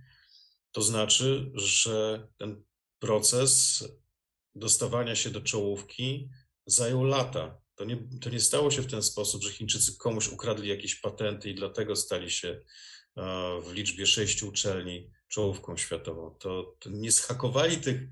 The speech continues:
systemów, które, e, no, w-, budują rankingi, tworzą rankingi tego typu. Tylko że jest to efekt pracy, która musiała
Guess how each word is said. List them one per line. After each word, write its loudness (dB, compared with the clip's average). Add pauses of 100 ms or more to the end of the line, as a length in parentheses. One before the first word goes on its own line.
(300)
systemów, 2
które, 0 (420)
e, -6 (480)
no, -6
w-, -6
budują 2
rankingi, 0
tworzą 2
rankingi -8
tego -8
typu. -12 (500)
Tylko -2
że 4
jest 4
to 2
efekt -4
pracy, 2
która -6
musiała 2